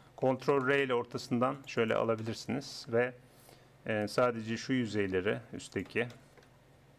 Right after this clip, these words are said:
bir yarık yapmak için üst kısma extrude dedikten sonra Alt S ile içeriye doğru alabilirsiniz bu şekilde.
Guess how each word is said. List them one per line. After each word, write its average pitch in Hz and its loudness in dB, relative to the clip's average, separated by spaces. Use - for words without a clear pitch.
bir 110 -4
yarık 107 0
yapmak 113 -2
için 92 -6
üst 90 -6
kısma 120 -6
extrude 120 -4
dedikten 123 0
sonra 113 -2
Alt 110 -2
S 110 0
ile 113 -2
içeriye 104 -2
doğru 98 0
alabilirsiniz 92 -4
bu 107 -16
şekilde. 92 -6